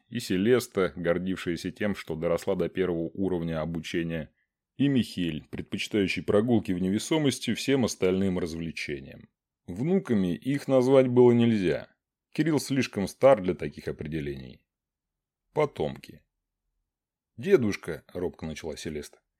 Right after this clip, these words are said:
«сегодня ты расскажешь нам сказку?» Добродушно хмыкнув, Кирилл развернул свое кресло к гостям. Ему было около пятисот лет, но представители всех новых поколений уважительно именовали его дедушкой.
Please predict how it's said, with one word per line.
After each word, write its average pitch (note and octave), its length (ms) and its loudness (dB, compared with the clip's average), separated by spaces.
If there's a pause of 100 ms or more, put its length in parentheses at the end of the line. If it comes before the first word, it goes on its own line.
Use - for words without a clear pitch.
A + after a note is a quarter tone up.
(140)
«сегодня D#3 560 4
ты E3 140 4
расскажешь D#3+ 520 2
нам A2+ 160 -2
сказку?» - 600 -4 (440)
Добродушно F#2 560 0
хмыкнув, C3+ 460 -6
Кирилл G#2 360 4
развернул F#2+ 420 2
свое E2+ 240 0
кресло F#2+ 380 0
к E2 100 -6
гостям. E2+ 560 -4 (680)
Ему E3+ 280 4
было C#3 260 6
около A2 380 6
пятисот - 520 -2
лет, C#2 280 -8
но F#2+ 280 0
представители G2 600 0
всех - 280 -2
новых F#2 240 -4
поколений B2+ 640 0
уважительно G2+ 560 -2
именовали F2+ 600 0
его F2 220 0
дедушкой. D#2+ 760 -8